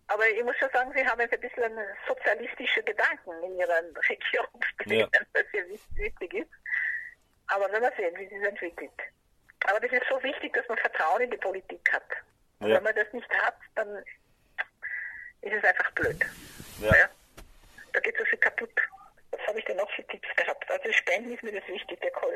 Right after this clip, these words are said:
Speaker 1: das Corona-Solidarbeitrag. Das
Speaker 2: Ja.
Speaker 1: ist so einfach. Überlegen Sie, wenn tausend, wenn eine Million Österreicher an Tausender spenden, ist es eine Milliarde.
Speaker 2: Ja.
Speaker 1: Und das habe ich aber auch von meiner Mutter, weil meine Mutter, die ist ja ganz witzig, die hat immer gesagt, das Geld muss flutschen. Wenn man Geld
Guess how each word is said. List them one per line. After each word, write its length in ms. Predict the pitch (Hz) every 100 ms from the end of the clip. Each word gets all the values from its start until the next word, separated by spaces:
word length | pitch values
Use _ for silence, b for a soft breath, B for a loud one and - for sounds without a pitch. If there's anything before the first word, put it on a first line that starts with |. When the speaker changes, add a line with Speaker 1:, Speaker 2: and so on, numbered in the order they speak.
| -
Speaker 1:
das 100 | - - _ -
Corona-Solidarbeitrag. 1200 | - 190 214 - 202 214 175 185 143 - - 135 - - - - -
Das 80 | 208
Speaker 2:
Ja. 100 | 220
Speaker 1:
ist 140 | 247 -
so 80 |
einfach. 340 | 262 - - 202
Überlegen 360 | 247 214 254 285
Sie, 120 | 262
wenn 180 | 269 254 -
tausend, 460 | 202 240 262 269 - - - - _ -
wenn 120 | 202
eine 200 | 220 247
Million 300 | 254 240 233
Österreicher 480 | 214 - 226 233 214
an 100 | 208
Tausender 400 | 180 240 269 240
spenden, 340 | - 180 220
ist 100 | 220
es 100 | 247
eine 120 | 214
Milliarde. 500 | 208 190 190 214 160 - _ -
Speaker 2:
Ja. 200 | 107 117 B B B B B B B _ -
Speaker 1:
Und 100 | -
das 80 | 247
habe 140 | 285
ich 80 | 285
aber 100 | 254 254
auch 100 | -
von 120 | 226
meiner 180 | 214 208
Mutter, 320 | 247 - -
weil 100 | 180
meine 180 | 175 180
Mutter, 240 | 233 -
die 120 | 220 214
ist 140 | 214
ja 60 | 185
ganz 220 | 170 -
witzig, 280 | - - - -
die 100 | 214
hat 120 | 214
immer 160 | 233 247
gesagt, 240 | - 208
das 160 | - -
Geld 280 | 175 214 -
muss 160 | 247 - -
flutschen. 380 | 302 - - 294 _ _ _ _ _
Wenn 80 | -
man 140 | 208 208
Geld 260 | 214 262